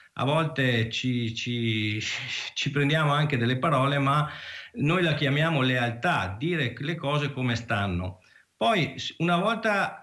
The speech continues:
accertati che ci sono i requisiti, si deve costruire la pratica dal punto di vista documentale, perché la legge prevede che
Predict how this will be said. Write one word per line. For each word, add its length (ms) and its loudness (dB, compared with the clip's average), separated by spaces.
accertati 680 0
che 100 -2
ci 80 -6
sono 220 -4
i 40 2
requisiti, 1000 -2
si 520 0
deve 360 0
costruire 600 0
la 140 2
pratica 460 0
dal 180 0
punto 240 -4
di 80 -2
vista 300 -2
documentale, 800 0
perché 180 -4
la 100 0
legge 320 2
prevede 540 2
che 340 0